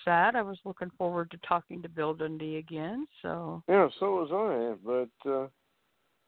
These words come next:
Speaker 1: those things
Speaker 2: I
Speaker 1: happen. Unfortunately, we, as they, as the, as they say in the wrestling business, card is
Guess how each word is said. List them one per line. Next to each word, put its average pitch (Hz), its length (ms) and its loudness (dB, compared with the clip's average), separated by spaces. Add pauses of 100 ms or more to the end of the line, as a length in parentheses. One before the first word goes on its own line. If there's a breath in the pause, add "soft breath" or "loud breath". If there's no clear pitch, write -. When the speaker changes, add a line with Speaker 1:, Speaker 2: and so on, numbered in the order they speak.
(300)
Speaker 1:
those 190 220 2
things 233 200 2
Speaker 2:
I 269 40 0
Speaker 1:
happen. 247 500 2
Unfortunately, 214 580 -4
we, 208 180 -6 (460 loud breath)
as 226 280 4
they, 269 280 4
as 247 320 2
the, 262 200 -8
as 254 300 2
they 269 180 2 (100)
say 277 180 2
in 277 120 -2
the 254 100 -4
wrestling 269 520 -2
business, 240 360 -4 (140)
card 233 380 6
is 262 120 -6